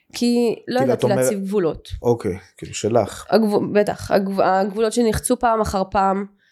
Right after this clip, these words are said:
Speaker 1: הייתי ב-, אבל העניין הוא שפשוט לא ידעתי שיש אופציה לחיים אחרים. וכשגל נכנס לחיי, והראה לי הכל אחרת, הראה לי חיי משפחה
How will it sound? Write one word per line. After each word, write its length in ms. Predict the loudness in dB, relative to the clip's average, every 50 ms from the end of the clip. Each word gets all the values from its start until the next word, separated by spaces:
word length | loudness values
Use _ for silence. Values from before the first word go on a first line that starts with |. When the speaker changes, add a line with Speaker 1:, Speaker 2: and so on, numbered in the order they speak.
| _ _ _ _ _ _ _ _ _ _ _ _ _ _ 0
Speaker 1:
הייתי 200 | 0 2 2 0
ב-, 80 | -2 -2 -4 _ _ -12 -8 -6
אבל 220 | -4 0 0 0 2
העניין 340 | 2 0 0 0 2 0
הוא 60 | 0 0
שפשוט 440 | -2 -4 -4 -4 -4 -4 -2 0
לא 60 | 0 2
ידעתי 560 | 2 2 0 -2 -2 -2 -2 0 2 2 2 0 -6 _ _ _ _
שיש 320 | -6 0 2 2 2 2 2
אופציה 400 | 2 4 4 4 4 4 4 2
לחיים 320 | 2 2 0 -2 -2 -2
אחרים. 400 | -2 -2 -4 -2 -2 -2 -4 -6 -10 _ _ _ _ _ -20 -20 -20 -20 -8 _ -2
וכשגל 380 | 0 0 2 2 4 6 6 6 4
נכנס 300 | 4 2 2 2 0 0
לחיי, 520 | -4 -2 -2 0 0 0 0 -2 -4 -6 -10 _ _ _ _ -20 -18 -18 -20 -20 -20 _ _ _ -20 -20 -14 _
והראה 420 | -4 0 2 2 2 2 2 2 2
לי 180 | 2 2 0 -2 -6 _ _ _ _ _ _ _ _ _ _ _ _ _ -2
הכל 260 | -2 0 2 2 2 2 2
אחרת, 480 | 2 2 2 2 2 0 -2 -6 -10 -20 -20 _ _ _ _ _ _ _ -2
הראה 220 | 0 0 2 2
לי 60 | 0
חיי 280 | 0 2 2 2 2 2
משפחה 480 | 2 0 0 0 -2 -2 0 0 0